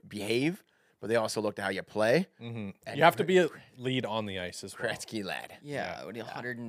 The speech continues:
Speaker 3: thousand points a season?
Speaker 1: Yeah,
Speaker 2: Mm-hmm.
Speaker 1: around there. Pretty close.
Speaker 2: Yeah.
Speaker 1: All right, Hayden, you're a first overall pick.
Speaker 2: Um, I'm, I was kinda torn between two. This would have been my second pick. I was kinda torn between two for my second pick,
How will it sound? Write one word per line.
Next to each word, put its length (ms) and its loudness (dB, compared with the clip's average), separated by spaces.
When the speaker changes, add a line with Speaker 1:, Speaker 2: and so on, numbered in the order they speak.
Speaker 3:
thousand 400 -10
points 280 -12
a 40 -14
season? 500 -12
Speaker 1:
Yeah, 140 -12
Speaker 2:
Mm-hmm. 180 -8
Speaker 1:
around 160 0
there. 180 -12
Pretty 140 -10
close. 400 -8
Speaker 2:
Yeah. 140 -14
Speaker 1:
All 80 -2
right, 120 0
Hayden, 380 4
you're 260 2
a 60 -6
first 340 0
overall 440 4
pick. 500 0
Speaker 2:
Um, 500 2
I'm, 260 4
I 140 8
was 120 2
kinda 200 6
torn 380 4
between 580 -2
two. 180 0
This 200 2
would 100 6
have 40 2
been 100 2
my 100 0
second 340 0
pick. 200 -4
I 20 4
was 100 0
kinda 200 2
torn 260 -2
between 320 -8
two 180 -4
for 140 -6
my 100 -2
second 460 2
pick, 420 -2